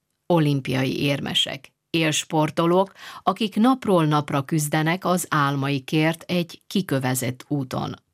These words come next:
Akikre büszkék vagyunk, akiknek a sikerének örülni tudunk, akikkel együtt könnyezünk.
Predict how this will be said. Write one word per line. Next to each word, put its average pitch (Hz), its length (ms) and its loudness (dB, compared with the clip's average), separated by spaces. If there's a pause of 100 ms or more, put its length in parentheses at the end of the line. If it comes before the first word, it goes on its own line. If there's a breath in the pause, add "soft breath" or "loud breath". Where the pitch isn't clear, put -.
(420 soft breath)
Akikre 190 520 0
büszkék 170 500 -2
vagyunk, - 400 -6 (220 loud breath)
akiknek 247 500 0
a 208 60 4
sikerének 160 840 -2
örülni 151 500 0
tudunk, - 480 -8 (220 loud breath)
akikkel 156 600 -2 (140)
együtt 175 440 -2
könnyezünk. - 880 -4